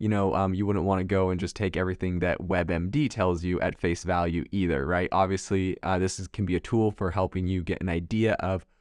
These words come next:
uh, what a problem might be, and you would take that to a licensed medical professional to, um, you know, really get the diagnosis. But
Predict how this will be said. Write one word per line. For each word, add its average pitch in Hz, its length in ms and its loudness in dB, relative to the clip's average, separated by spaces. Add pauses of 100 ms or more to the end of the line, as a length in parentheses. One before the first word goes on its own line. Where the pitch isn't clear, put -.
(340)
uh, 92 200 0
what 95 320 2
a 85 60 -2
problem 139 400 2
might 127 200 0
be, 123 200 2
and 98 100 2
you 95 60 2
would 92 100 -2
take 107 220 0
that 95 240 2
to 95 320 0
a 90 420 0
licensed 90 560 -2
medical 87 400 -2
professional 104 800 0
to, 90 420 0 (120)
um, 87 380 -2
you 98 140 0
know, - 180 -6
really 90 280 0
get 85 160 -2
the 90 40 -4
diagnosis. 90 560 0
But - 300 2